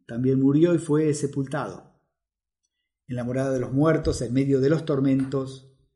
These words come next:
levantó los ojos y vio de lejos a Abraham y a Lázaro junto a él.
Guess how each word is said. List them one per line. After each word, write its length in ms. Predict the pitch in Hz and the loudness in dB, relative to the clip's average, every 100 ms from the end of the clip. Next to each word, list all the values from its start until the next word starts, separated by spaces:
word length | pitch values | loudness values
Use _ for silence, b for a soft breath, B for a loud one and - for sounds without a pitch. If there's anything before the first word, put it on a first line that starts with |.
| _ _ _ _ _ _ | _ _ _ _ _ _
levantó 380 | 175 180 185 | -4 -4 0
los 240 | 196 170 - | 2 2 2
ojos 400 | 180 185 170 - | 0 0 -4 -2
y 80 | 135 | -2
vio 380 | 151 170 160 | 2 4 4
de 180 | 139 165 | 6 8
lejos 320 | 208 214 175 | 8 6 0
a 80 | 170 | 2
Abraham 480 | 160 185 214 208 190 | 2 4 4 4 4
y 60 | 165 | 6
a 60 | |
Lázaro 360 | 185 190 196 165 | 4 4 2 0
junto 320 | 190 185 170 | 0 2 4
a 100 | 151 | 4
él. 220 | 120 - | 2 -2